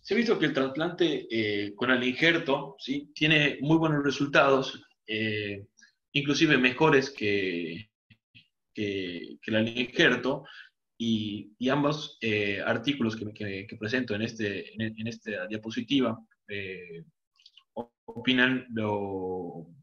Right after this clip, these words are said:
o respaldan lo, lo que se presenta. Inclusive, eh, hay un artículo, eh, publicado en el Clinical Orthopedic Related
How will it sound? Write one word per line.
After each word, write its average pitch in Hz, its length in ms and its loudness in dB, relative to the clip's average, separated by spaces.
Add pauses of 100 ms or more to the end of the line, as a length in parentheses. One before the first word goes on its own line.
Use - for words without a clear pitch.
(300)
o 113 800 -2
respaldan 135 680 2
lo, 95 480 -10 (480)
lo 107 180 -6
que - 80 -8
se 104 120 -4
presenta. 104 540 -8 (1000)
Inclusive, 160 800 0 (840)
eh, 117 280 4
hay 143 100 4
un 151 80 4
artículo, 147 680 2
eh, 101 540 -4
publicado 113 380 2
en 123 100 0
el 110 180 0
Clinical 120 540 0
Orthopedic 117 500 -6 (160)
Related 120 360 -2